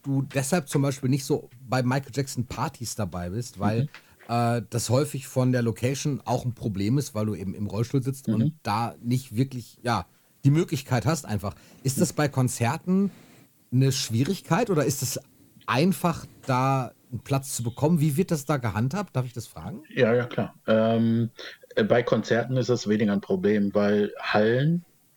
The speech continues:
Speaker 2: sind meistens so gebaut, dass die auch Rollstuhlplätze haben.
Speaker 1: Mhm.
Speaker 2: Und, ähm, ich hab mich vorher halt ein bisschen informiert und,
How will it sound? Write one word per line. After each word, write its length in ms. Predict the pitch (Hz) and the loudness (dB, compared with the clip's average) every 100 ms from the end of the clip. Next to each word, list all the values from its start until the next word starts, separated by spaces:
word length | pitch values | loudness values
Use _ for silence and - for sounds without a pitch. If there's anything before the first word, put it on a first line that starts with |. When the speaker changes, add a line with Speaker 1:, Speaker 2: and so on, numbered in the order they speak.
| - | -20
Speaker 2:
sind 440 | - 113 110 104 - | -2 2 4 2 0
meistens 560 | 101 110 - 120 110 | 0 0 0 0 0
so 320 | - 104 107 113 | -4 0 2 2
gebaut, 400 | 101 104 113 110 | 2 2 2 2
dass 180 | 107 - | 0 0
die 140 | 107 | 0
auch 220 | 98 98 - | 0 0 0
Rollstuhlplätze 800 | 110 - 131 117 123 117 123 110 | 0 0 -2 0 -2 0 -2 -2
haben. 420 | 117 120 131 170 _ _ _ - | -2 0 0 -4 _ _ _ -6
Speaker 1:
Mhm. 180 | 110 185 - - - | -4 -4 -8 -14 2
Speaker 2:
Und, 500 | 117 110 113 110 - | 4 6 4 2 0
ähm, 380 | 110 107 107 107 | 0 4 4 2
ich 160 | 107 - | 2 0
hab 120 | 110 | 0
mich 140 | 120 - | 0 0
vorher 360 | - 113 117 | 2 2 2
halt 140 | 110 107 | 2 0
ein 100 | 104 | 0
bisschen 260 | 107 117 | 0 0
informiert 680 | 107 107 107 98 110 156 156 | 0 0 2 2 4 2 0
und, 380 | - 117 123 | -2 2 2